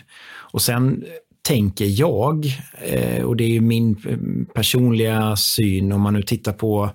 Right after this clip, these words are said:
mitt samarbete med H och M, så har ju H och M använt sig förstås av mängder med konsulter. Men jag tänker mig i min värld och utifrån mitt perspektiv att istället för att anställa en hundrade konsult,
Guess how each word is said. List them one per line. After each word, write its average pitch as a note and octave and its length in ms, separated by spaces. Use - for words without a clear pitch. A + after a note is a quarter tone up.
mitt C3+ 280
samarbete G2+ 580
med G2 120
H G2+ 260
och G2 80
M, A#2+ 180
så G#2+ 140
har G#2 200
ju G2 320
H G2 260
och G2 100
M G2+ 520
använt G2 280
sig F#2+ 140
förstås - 420
av G2 300
mängder G#2 440
med G2 260
konsulter. - 680
Men G#2+ 140
jag C3 520
tänker A2+ 440
mig A#2 220
i A2+ 40
min C#3+ 420
värld G#2+ 280
och G#2 60
utifrån G#2+ 320
mitt C3 220
perspektiv G#2 540
att G2 200
istället A#2+ 420
för B2+ 120
att A#2+ 80
anställa G#2 460
en G2+ 200
hundrade G2+ 560
konsult, - 880